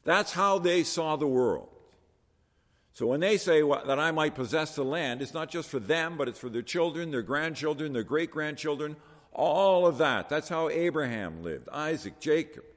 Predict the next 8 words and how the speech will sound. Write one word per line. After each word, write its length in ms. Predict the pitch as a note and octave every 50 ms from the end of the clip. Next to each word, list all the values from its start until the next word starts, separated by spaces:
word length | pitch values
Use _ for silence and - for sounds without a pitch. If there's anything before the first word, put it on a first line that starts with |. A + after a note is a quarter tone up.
| _ _ _
Joseph, 480 | - D3 D#3 D#3+ E3+ D3+ - - E2+ - - - - _ _ _ _ _ _
how 300 | _ - C#3+ D#3 F3 F3+
we 220 | F3+ E3+ E3+ F3 F3
might 340 | E3 D#3+ D#3+ E3+ E3+ D#3+ -
look 340 | C#3 D3+ E3 E3 - - - - - - _ _ _ - - _ _ _ _ _ -
through 540 | - - B2+ D#3+ F3 F#3 A3 A3+ A3 A3 G#3
the 120 | F3+ G3
generations. 840 | D3+ - D#3 E3 C#3+ C3+ A#2+ A2 G#2 F#2+ E2+ D#2+ - - - -